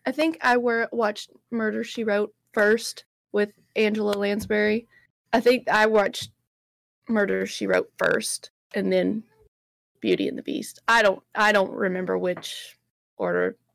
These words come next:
they came into my life in, but I was like, "Oh, Angela Lansbury, she's cool." So I suddenly started liking my name. But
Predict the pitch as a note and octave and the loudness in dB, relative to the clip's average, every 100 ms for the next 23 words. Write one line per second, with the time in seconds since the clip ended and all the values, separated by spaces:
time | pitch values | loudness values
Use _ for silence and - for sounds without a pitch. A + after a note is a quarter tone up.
0 | _ - G3 F#3 - F#3 F3+ F#3 G3+ F3+ | _ -6 0 0 2 0 0 -4 -2 2
1 | G#3 A3 G#3+ A3 A#3+ A3+ A#3+ - - - | 4 4 2 0 -2 -2 -4 -12 -20 -20
2 | _ - - A#3 A3 F3+ F#3+ - - - | _ -10 0 0 2 0 0 -8 -20 -14
3 | - D#4+ C4+ A3 _ _ _ - F4 D4+ | -2 0 0 -4 _ _ _ -2 0 0
4 | B3 B3 E4 D4+ C#4+ A3 G#3 - - - | 0 0 2 2 0 -4 -4 -8 -8 2
5 | E4+ D4 - - D#4+ A3 G#3+ A3 F#3+ A#3 | 4 2 0 0 4 6 4 2 2 2
6 | - F3+ G3 F#3 F#3+ - F3+ F3+ E3+ E3+ | 2 2 2 2 0 0 0 0 0 -2
7 | G#3 F3+ E3+ E3+ F3 F3 - _ _ _ | -2 -4 -2 -2 -4 -6 -10 _ _ _
8 | _ _ _ - A3+ - | _ _ _ 2 2 2